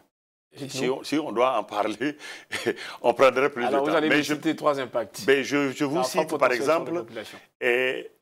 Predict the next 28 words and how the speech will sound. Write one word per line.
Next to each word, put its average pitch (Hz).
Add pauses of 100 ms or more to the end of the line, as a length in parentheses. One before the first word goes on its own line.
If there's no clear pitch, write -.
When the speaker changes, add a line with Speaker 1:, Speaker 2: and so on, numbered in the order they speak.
(240)
Speaker 2:
les 127
mesures 139
concernant 117 (400)
les 98
rayonnements 107
non 101
ionisants. 90 (140)
Speaker 1:
Mm. 127 (420)
Speaker 2:
Au 113
niveau, 127
euh, 101
de 92
l'agence, 101 (320)
nous 147
menons 143 (420)
deux 156
campagnes 131 (460)
par 95
an 92 (680)
pour 139 (280)
évaluer 151
le 143
niveau 135
d'exposition 117
des 104
populations 92 (360)
au 104
rayonnement 95